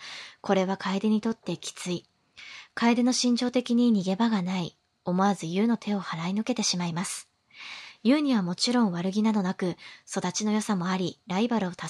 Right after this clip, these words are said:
けることに躊躇などはありません。善意が人を傷つけることもある。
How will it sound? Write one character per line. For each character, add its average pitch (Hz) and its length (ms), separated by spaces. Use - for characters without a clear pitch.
け 220 100
る 214 100
こ 190 120
と 180 100
に 165 300
躊 208 160
躇 240 160
な 196 120
ど 175 60
は 156 80
あ 147 60
り 165 80
ま 190 100
せ 208 220
ん。 180 60
善 220 400
意 190 80
が 180 60
人 214 340
を 220 80
傷 214 240
つ - 120
け 262 120
る 247 140
こ 190 120
と 196 140
も 175 140
あ 185 120
る。 185 160